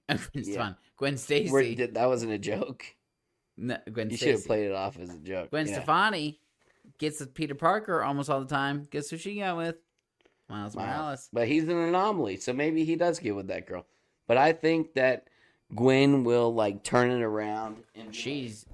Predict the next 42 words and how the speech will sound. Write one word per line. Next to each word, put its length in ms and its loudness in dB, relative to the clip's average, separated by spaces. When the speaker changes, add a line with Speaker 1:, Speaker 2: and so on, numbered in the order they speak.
Speaker 1:
douched. 440 -12
I 120 -8
would 120 -10
never. 120 -4
Speaker 2:
No, 180 12
but 220 6
she's 220 0
going 380 6
to 240 8
the 480 4
universe 440 2
that 120 -2
Miles 400 -2
is 160 -6
in 300 -6
to 200 -4
save 340 -2
him 400 -8
in 140 -8
the 80 -8
next 240 -8
Speaker 1:
Yeah. 120 -8
Speaker 2:
movie. 240 -14
Speaker 1:
That's 280 -16
Speaker 2:
With 200 8
Speaker 1:
fair, 80 -4
Speaker 2:
the 80 -2
Speaker 1:
but 40 0
Speaker 2:
squad. 500 -2
Speaker 1:
I'm 60 -12
not 180 -10
so 160 -10
Speaker 2:
And 100 4
I 80 8
saw 160 6
Speaker 1:
sure. 80 8
Speaker 2:
this 100 0
poster, 440 4
and 80 4
it 100 2
was, 160 -2
like, 320 -2